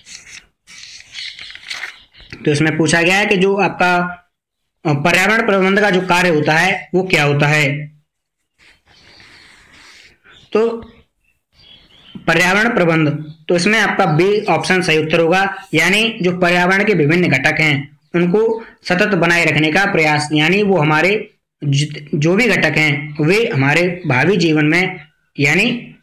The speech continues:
यानी भावी जीवन के लिए वो बने रहें। तो इसमें आपका बी ऑप्शन सही उत्तर होगा, यानी प्र-, अ, पर्यावरण प्रबंध जो होता है वह पर्यावरण के विभिन्न घटकों को सतत बनाए रखने से संबंधित है, और, अ, जो इसका उद्देश्य, जो मुख्य उद्देश्य है भावी पीढ़ी के लिए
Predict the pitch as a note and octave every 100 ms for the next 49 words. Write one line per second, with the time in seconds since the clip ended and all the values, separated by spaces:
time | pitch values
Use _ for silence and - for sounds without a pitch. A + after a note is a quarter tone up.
0 | _ _ _ _ _ _ _ E3 D3+ D#3
1 | C#3+ E3 E3+ E3 E3 E3 F3 A3+ - D3
2 | C#3 D3 C#3+ D3 D3 D#3 F3+ E3+ E3+ D3+
3 | D#3+ E3+ E3+ A3 A#3 - _ _ _ _
4 | _ _ _ _ - - - - D3 D#3
5 | D#3+ F3 E3+ G3 G#3 - D#3+ F#3 F#3+ F#3
6 | F#3 D#3+ D3 D3+ E3+ F3+ A3 A3+ F3+ F3+
7 | F#3 A3+ - _ _ _ - D#3 D#3+ D#3
8 | D#3+ E3+ G3+ F#3+ F#3+ F#3 F3+ F3+ G3 A3+
9 | E3 D3+ F#3+ F#3 C3+ C3+ E3 E3+ B3+ -
10 | - F3+ F#3 D#3 E3 D#3+ C#3+ D#3 E3+ A#3+
11 | C4+ - - - D3+ D#3+ E3+ D3+ C#3+ C#3+
12 | C#3+ - - - F#3 A3 A#3+ A#3+ - -
13 | F3+ E3 E3 D#3+ F#3 F3+ F#3 G3 F#3 F#3+
14 | G3+ A3 G3 G3 G3+ G3+ D#3+ E3+ E3+ G3+
15 | A#3 D3 B2 F#3+ G#3+ G#3+ F3+ E3+ D#3 F3+
16 | A#3 -